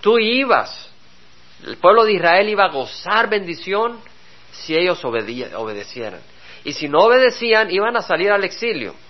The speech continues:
Pero Dios siempre iba a tener un remanente fiel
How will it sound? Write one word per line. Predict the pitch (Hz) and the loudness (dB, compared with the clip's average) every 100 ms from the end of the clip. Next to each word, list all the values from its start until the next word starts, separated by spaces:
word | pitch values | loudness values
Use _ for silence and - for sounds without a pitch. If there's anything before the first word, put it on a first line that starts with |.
| - - | -16 -4
Pero | 127 117 | -4 0
Dios | 160 180 | 0 0
siempre | 185 170 170 | -4 -4 -2
iba | 156 | -2
a | |
tener | 139 139 | -2 -4
un | 175 165 | -4 -6
remanente | 156 127 120 147 160 156 | -4 -2 -2 -6 -6 -14
fiel | - 131 113 95 | -12 -14 -14 -14